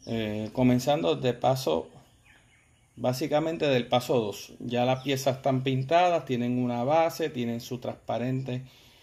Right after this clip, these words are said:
Nosotros no, por lo menos a mí me, me gusta trabajar encima del transparente. Hay gen-, personas que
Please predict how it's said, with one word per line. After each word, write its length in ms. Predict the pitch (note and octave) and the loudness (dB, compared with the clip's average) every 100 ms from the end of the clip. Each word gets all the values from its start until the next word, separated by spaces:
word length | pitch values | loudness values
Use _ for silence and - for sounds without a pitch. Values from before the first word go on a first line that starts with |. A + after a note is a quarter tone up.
| _ - | _ -10
Nosotros 400 | A#2 A#2+ B2+ C3 | -4 0 2 4
no, 240 | B2+ A#2+ A#2+ | 4 0 -2
por 120 | A#2+ | -6
lo 100 | A2+ | -2
menos 280 | A#2 C3+ C3+ | 0 2 2
a 60 | |
mí 160 | C3 D3 | 2 2
me, 140 | C#3+ | 2
me 380 | B2 A#2+ A2+ A#2+ | 2 0 0 0
gusta 500 | B2 C#3+ - C3 C3 - _ _ _ _ _ _ _ | 0 -4 -2 -2 -2 -8 _ _ _ _ _ _ _
trabajar 500 | B2 B2 B2 C#3 D3 | 2 4 4 2 0
encima 420 | C#3 - D3 C#3+ | -2 -2 -2 0
del 140 | C3 B2 | 0 0
transparente. 800 | C3 - B2 C#3 D#3+ C3+ A2+ - _ _ _ _ - _ | -4 0 0 0 -4 -6 -10 -10 _ _ _ _ -20 _
Hay 160 | A2+ A#2 | -6 -2
gen-, 180 | C3 | -2
personas 480 | C#3 B2+ C#3 C3+ C#3 | 0 0 2 0 0
que 640 | C3+ B2+ B2 A#2+ A#2 - | 0 2 4 4 0 -6